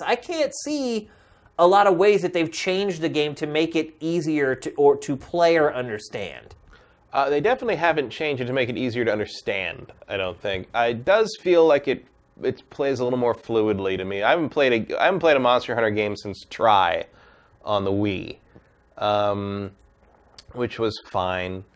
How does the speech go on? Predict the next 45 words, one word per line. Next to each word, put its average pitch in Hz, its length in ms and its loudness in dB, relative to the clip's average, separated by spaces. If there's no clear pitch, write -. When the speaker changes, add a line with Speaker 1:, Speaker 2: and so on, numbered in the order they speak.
Speaker 2:
Uh, 104 560 4
I'm 113 120 0
not 147 160 6
a - 20 4
huge 113 280 0
Monster 98 380 -4
Hunter 101 200 -2
fan. 104 420 -4
I 98 80 -4
picked 131 240 -6
this 117 160 -4
up 117 100 2
mainly 107 240 -4
'cause 104 200 -4
I'm 104 120 -4
interested 101 400 -4
to 98 80 -4
see, 107 360 -4
like, 101 180 -6
'cause 98 140 -10
they 104 100 -2
talked 101 260 -4
about 104 160 0
how 104 100 0
they 101 120 -4
changed 98 480 -8
it 101 80 -4
and 92 100 -10
how 98 120 -6
it's 92 100 -10
gonna 101 160 -6
be, 101 220 -6
like, 98 260 -6
Monster 104 440 -4
Hunter 101 260 -4
for 107 220 -2
new 101 320 -2
people 98 560 -2
and 95 200 -8
for, 101 180 -4
you 98 80 -4
know, 92 140 -4
you 87 420 -10
know, 95 120 -4
that. 98 200 -2